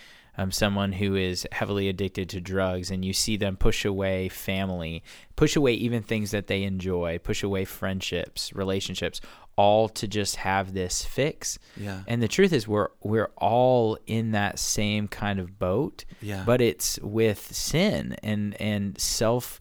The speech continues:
Speaker 1: you know, following our own ways
Speaker 2: Yeah.
Speaker 1: above what God has showed us.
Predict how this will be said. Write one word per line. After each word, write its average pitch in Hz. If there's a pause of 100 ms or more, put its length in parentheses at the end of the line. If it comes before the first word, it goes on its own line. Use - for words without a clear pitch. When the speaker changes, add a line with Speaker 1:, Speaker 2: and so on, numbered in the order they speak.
(220)
Speaker 1:
you 110
know, 110
following 117
our 101
own 117
ways 107 (140)
Speaker 2:
Yeah. 104
Speaker 1:
above 107
what -
God 101
has 98
showed 139
us. 110